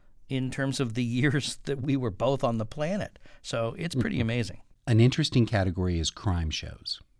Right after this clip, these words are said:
Speaker 2: because there are five stages of evolution. Start with Hill Street Blues. Certainly not the first crime show on T V,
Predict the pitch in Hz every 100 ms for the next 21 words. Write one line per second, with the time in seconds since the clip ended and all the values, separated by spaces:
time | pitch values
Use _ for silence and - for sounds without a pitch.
0 | - 92 82 82 98 127 101 85 90 92
1 | 85 - 95 - - 85 82 80 80 78
2 | 78 78 - 80 82 - - - _ _
3 | - - - 135 156 - 113 - 98 -
4 | 110 120 170 - - - - 113 107 92
5 | 92 107 104 143 139 - 107 95 101 87
6 | 87 101 98 147 131